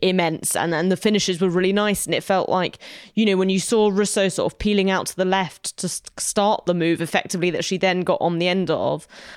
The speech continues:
um, and you saw Hemp do-, doing similar, it, it was like, yeah, this, this is exactly how you, you should be using those players. And it felt like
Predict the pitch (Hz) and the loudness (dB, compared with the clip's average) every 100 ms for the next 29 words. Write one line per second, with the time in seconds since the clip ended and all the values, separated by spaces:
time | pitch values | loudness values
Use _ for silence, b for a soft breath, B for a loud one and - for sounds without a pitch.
0 | B - 175 170 170 - 190 185 196 180 | B -2 0 0 -2 0 0 0 2 2
1 | 160 185 - 190 170 - 196 180 175 196 | 2 0 0 -2 0 0 0 0 0 0
2 | 185 160 143 - - - - - 180 180 | 2 2 0 -2 -4 -6 -4 -2 -2 0
3 | 170 170 202 185 156 202 196 220 226 240 | -2 -2 0 0 2 0 0 0 0 0
4 | 220 208 190 208 196 196 185 185 - 185 | 0 0 0 0 2 2 2 0 0 0
5 | 170 - 233 - 202 175 156 B B B | 0 0 -2 -2 -2 -2 -4 B B B
6 | - 202 190 185 165 - 196 175 160 - | -4 0 2 0 0 0 2 2 0 -4
7 | 139 - 202 151 156 190 - | -4 0 0 0 -2 -2 -4